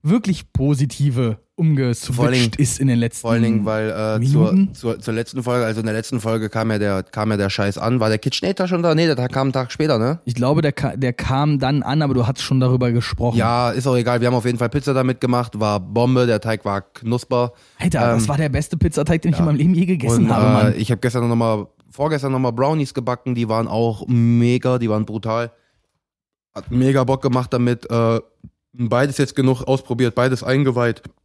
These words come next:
Speaker 2: Ich liebe die beiden. Also Kaffeemaschine und Küchenmaschine. Wunderbar. Ist ein Traum. Und
Speaker 1: Stimmt, letztes Mal haben wir noch live die Kaffeemaschine ausprobiert.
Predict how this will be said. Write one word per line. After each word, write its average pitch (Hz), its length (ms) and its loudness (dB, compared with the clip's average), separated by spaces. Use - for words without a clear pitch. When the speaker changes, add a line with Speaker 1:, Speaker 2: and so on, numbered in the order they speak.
Speaker 2:
Ich 117 140 -20
liebe 107 280 0
die 92 120 -4
beiden. 90 340 -6
Also 107 180 -6
Kaffeemaschine 107 540 2
und 107 80 2
Küchenmaschine. 95 580 0
Wunderbar. 98 640 0
Ist - 160 -20
ein 113 80 -2
Traum. 104 280 2
Und 113 360 -4
Speaker 1:
Stimmt, 120 180 0
letztes 139 200 -2
Mal 135 100 4
haben 135 100 4
wir 135 60 4
noch 127 140 2
live 127 200 0
die 123 100 -6
Kaffeemaschine 117 600 0
ausprobiert. 92 500 -8